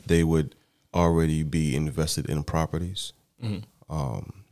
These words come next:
Speaker 1: they would also definitely have a high credit score before they even graduate high school.
Speaker 2: Mm.
Speaker 1: I, I would, I would definitely, um,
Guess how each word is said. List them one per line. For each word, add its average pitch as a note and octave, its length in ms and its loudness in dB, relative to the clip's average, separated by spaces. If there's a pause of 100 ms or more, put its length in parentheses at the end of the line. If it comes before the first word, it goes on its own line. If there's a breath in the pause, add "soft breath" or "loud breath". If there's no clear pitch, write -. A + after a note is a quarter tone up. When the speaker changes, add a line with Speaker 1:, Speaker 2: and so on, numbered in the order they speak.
Speaker 1:
they E2 160 0
would D#2 160 -4
also D#2 560 -2
definitely D2+ 460 -4
have D2 420 -4 (580 loud breath)
a D2+ 140 -2
high E2+ 320 0
credit C#2+ 340 -4
score C2 380 -4
before C2+ 420 -6
they B1 80 -6
even C2 280 -6
graduate A#1+ 560 -8
high - 180 -8
school. - 400 -8 (320)
Speaker 2:
Mm. G2+ 180 -6 (580)
Speaker 1:
I, E2 260 -2
I D2+ 80 -4
would, D#2 340 -4
I E2 80 0
would D2 200 -2
definitely, D2+ 480 -2 (460 soft breath)
um, D#2 680 -2